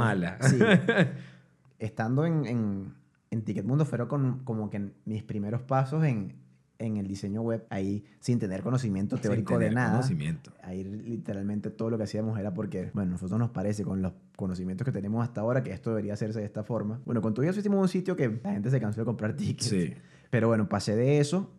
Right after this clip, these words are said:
Speaker 2: a luego trabajar en Ico Group, que es la empresa a la que me recomienda Alejandro Duarte. Ahí ya tuve un poco más de conocimiento de diseño, de experiencia de usuario, de interfaz de usuario.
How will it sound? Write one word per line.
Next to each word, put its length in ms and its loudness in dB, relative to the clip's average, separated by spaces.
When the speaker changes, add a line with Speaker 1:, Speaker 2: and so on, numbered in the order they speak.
Speaker 2:
a 420 2
luego 540 4
trabajar 320 2
en 100 2
Ico 160 2
Group, 260 4
que 100 0
es 40 4
la 60 2
empresa 220 0
a 40 2
la 60 2
que 80 2
me 80 2
recomienda 360 0
Alejandro 320 -2
Duarte. 400 0
Ahí 140 -4
ya 120 -2
tuve 120 2
un 140 4
poco 220 0
más 260 4
de 80 6
conocimiento 760 -4
de 160 -4
diseño, 560 -4
de 160 -6
experiencia 520 -6
de 60 -2
usuario, 300 -2
de 60 0
interfaz 340 -4
de 60 -6
usuario. 380 -2